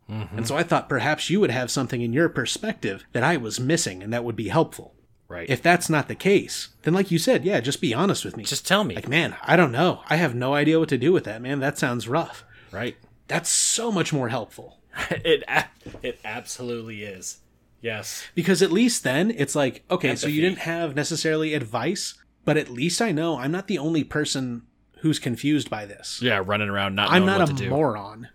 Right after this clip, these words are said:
Speaker 1: Mm-hmm.
Speaker 2: It's not that I'm stupid. It's that, that this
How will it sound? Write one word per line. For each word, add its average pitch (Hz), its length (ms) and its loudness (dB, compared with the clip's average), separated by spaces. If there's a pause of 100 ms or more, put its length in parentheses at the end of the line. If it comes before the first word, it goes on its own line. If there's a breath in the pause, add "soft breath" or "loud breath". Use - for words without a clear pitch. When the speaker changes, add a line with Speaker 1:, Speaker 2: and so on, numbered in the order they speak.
(280)
Speaker 1:
Mm-hmm. 107 360 -4 (200)
Speaker 2:
It's - 140 -4
not 202 160 -2
that 180 80 -6
I'm 165 160 -4
stupid. - 720 -6 (380 loud breath)
It's - 200 -8
that, 143 160 -8
that 143 240 -4
this 165 260 -2